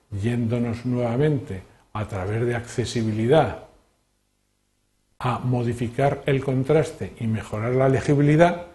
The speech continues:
nos dará las instrucciones de lo que tenemos que hacer para, en función del navegador que estemos utilizando, conseguir la funcionalidad deseada.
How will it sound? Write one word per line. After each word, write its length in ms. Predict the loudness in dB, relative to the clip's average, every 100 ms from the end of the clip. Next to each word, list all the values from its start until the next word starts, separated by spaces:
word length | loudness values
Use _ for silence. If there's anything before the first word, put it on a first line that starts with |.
| _ _ -4
nos 260 | -2 0
dará 220 | 0 2 2
las 180 | 0
instrucciones 720 | -4 -4 -4 -2 -2 0 -2 -2
de 100 | -2
lo 160 | -2
que 80 | -4
tenemos 380 | -4 -2 -2 -4
que 140 | -6
hacer 320 | -6 -4 -6 -10 -20 _ -4
para, 180 | -2
en 100 | -2
función 460 | -4 -6 -6 -4 -4
del 140 | -2
navegador 500 | -2 -4 -4 -4 -4
que 80 | -6
estemos 340 | -8 -6 -8 -8
utilizando, 920 | -6 0 6 8 10 8 6 -4 -16 _ _ _ -16 0
conseguir 920 | 4 4 2 0 4 4 2 -8 -10 2
la 160 | 2
funcionalidad 720 | 4 0 2 2 2 2 2 0
deseada. 500 | -2 -6 -10 -12